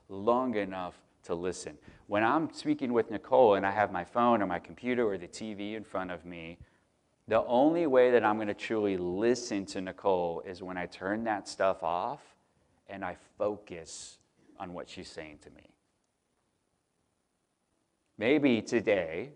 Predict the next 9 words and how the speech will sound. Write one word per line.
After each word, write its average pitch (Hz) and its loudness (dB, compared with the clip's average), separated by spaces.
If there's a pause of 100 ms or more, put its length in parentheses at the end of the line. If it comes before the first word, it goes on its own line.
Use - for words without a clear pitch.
when 101 -4
you 98 -6
leave 120 2
this 110 4
place - -8 (400)
or 98 2
you 95 -4
log 110 6
off, 90 -4